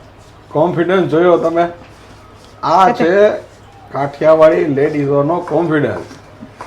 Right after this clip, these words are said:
Speaker 1: આ કે વાર જ ન લાગે ભાઈ. તરત જ હમણાં
Speaker 2: હમ.
Speaker 1: તૈયાર.
Speaker 2: જમવામાં એવું થાય, મેનુ નક્કી થાય ને એટલી જ વાર હોય.
Speaker 1: હમ.
Speaker 2: પછી બનાવતા તો કંઈ વાર જ ન હોય.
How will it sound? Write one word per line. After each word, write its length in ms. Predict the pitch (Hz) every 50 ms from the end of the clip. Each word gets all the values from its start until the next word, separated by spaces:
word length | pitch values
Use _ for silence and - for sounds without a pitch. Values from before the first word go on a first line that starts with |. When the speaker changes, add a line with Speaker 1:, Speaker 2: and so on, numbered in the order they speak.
| - - - - - - - - - - - - -
Speaker 1:
આ 280 | - 135 143 156 160 170
કે 160 | - 147 160
વાર 360 | 202 160 139 156 202 220 214
જ 60 | 202
ન 260 | 208 220 226 220 214 202
લાગે 280 | 196 185 175 160 135
ભાઈ. 400 | 104 110 135 120 139 127 107 240 - - - - - - - - - - - - - -
તરત 400 | 208 202 190 190 190 185 175 156
જ 40 | 135 110 - - - - - - - - - - - -
હમણાં 280 | 123 127 170 185 175 -
Speaker 2:
હમ. 80 | 233
Speaker 1:
તૈયાર. 440 | 220 190 190 160 123 107 95 - - - - - - - - -
Speaker 2:
જમવામાં 480 | - 214 226 240 262 277 277 285 302 285
એવું 200 | 302 311 311 302
થાય, 180 | - 294 214 196
મેનુ 360 | 208 226 254 269 277 262 233
નક્કી 320 | 220 240 269 269 320 294
થાય 240 | 294 302 320 294 294
ને 100 | 285 262
એટલી 380 | 254 254 269 269 285 269 240 196
જ 40 |
વાર 260 | 208 208 208 202 180 185
હોય. 200 | 190 202 180 -
Speaker 1:
હમ. 480 | - - - - - 113 127 151 170
Speaker 2:
પછી 260 | 170 226 220 - 220
બનાવતા 500 | 190 196 208 226 247 269 277 269 269 269
તો 140 | 262 277 262
કંઈ 180 | 247 269 262 254
વાર 320 | 247 254 269 277 262 247
જ 40 | 220
ન 140 | 185 185 190
હોય. 220 | 180 165 - -